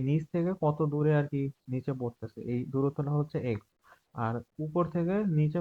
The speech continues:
কতটুকু হাইট, এটা যদি আমরা ওয়াই ধরি, তাহলে এক্স ইকুয়াল কি হবে? আমার যে বেগটা আসছে ভিএক্স into t, তাহলে ভিএক্স হচ্ছে ভি নট cos theta into t। আর আমার ভিওয়াই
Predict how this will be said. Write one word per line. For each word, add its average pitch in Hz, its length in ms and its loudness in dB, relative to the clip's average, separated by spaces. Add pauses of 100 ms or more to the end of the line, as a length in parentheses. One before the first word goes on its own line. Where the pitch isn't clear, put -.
কতটুকু 160 400 -2 (140)
হাইট, 143 280 2 (120)
এটা 147 220 0 (100)
যদি 160 200 0
আমরা 156 200 2
ওয়াই 139 180 4
ধরি, 131 280 0 (220)
তাহলে 131 260 -6
এক্স 151 220 2
ইকুয়াল 160 260 2
কি 151 160 4
হবে? 117 180 -2 (140)
আমার 127 320 0
যে 147 60 6 (100)
বেগটা 139 300 2 (100)
আসছে - 280 -10 (500)
ভিএক্স 139 340 2 (140)
into 135 220 -6 (100)
t, - 20 -20 (1000)
তাহলে 147 280 2 (140)
ভিএক্স 143 340 2
হচ্ছে 156 180 -2 (120)
ভি 127 140 -2
নট 143 200 -2 (600)
cos 135 200 0 (120)
theta 151 280 0 (760)
into 139 320 -2 (600)
t। - 20 -6 (840)
আর 107 260 2 (200)
আমার 135 300 -2 (240)
ভিওয়াই 160 440 2